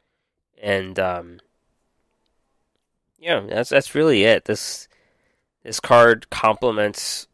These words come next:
hard removal, which is kind of weird on its own right, but that's what it is. It's,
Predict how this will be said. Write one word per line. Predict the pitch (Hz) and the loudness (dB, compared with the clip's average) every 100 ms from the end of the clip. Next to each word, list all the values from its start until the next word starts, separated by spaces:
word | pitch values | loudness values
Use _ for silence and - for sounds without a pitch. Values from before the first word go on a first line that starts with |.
| _ - | _ -6
hard | - 117 104 | 2 2 2
removal, | 98 104 123 104 87 | -4 -4 -4 -4 -6
which | 90 - | -6 -10
is | - | -10
kind | 104 | -10
of | 92 | -10
weird | 92 98 98 101 107 - _ _ _ _ _ _ _ _ _ _ _ _ _ | -10 -4 -2 -2 -6 -16 _ _ _ _ _ _ _ _ _ _ _ _ _
on | 104 | -4
its | 98 - | -2 2
own | 107 110 | 2 2
right, | 95 92 101 - | -2 -4 -8 -6
but | 98 | -6
that's | - 101 - | -4 -6 -4
what | 113 | -4
it | 135 | -2
is. | 123 95 - | -2 -2 -6
It's, | - - - - - | -12 -12 -14 -16 -16